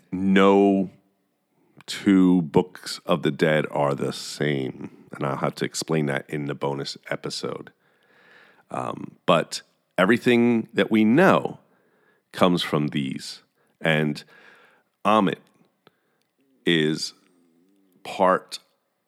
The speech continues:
of the most famous part of the Egyptian Book of the Dead. So there are spells, and there is a weighing of the scales spell, which is the most famous,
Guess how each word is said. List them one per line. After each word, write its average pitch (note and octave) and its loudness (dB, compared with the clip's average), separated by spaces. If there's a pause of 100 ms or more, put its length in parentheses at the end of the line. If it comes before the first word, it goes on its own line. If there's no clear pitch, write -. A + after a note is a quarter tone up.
(120)
of E2 -6
the F2 0
most F2 0
famous G#2 0 (1300)
part E2+ 2 (160)
of D#2+ -2
the D#2+ 0
Egyptian D#2 -4
Book - -4
of C#2 2
the C#2+ -2
Dead. - -4
So - 2
there F2 6
are - 4
spells, E2 0 (360)
and E2+ 0
there D#2 2
is E2 -2
a D#2 2
weighing F#2 4
of E2+ 0
the F2 0
scales C#3+ 2
spell, D2+ 2
which D2+ -2
is E2 -2
the G2 0
most F#2+ 0
famous, C#2+ -2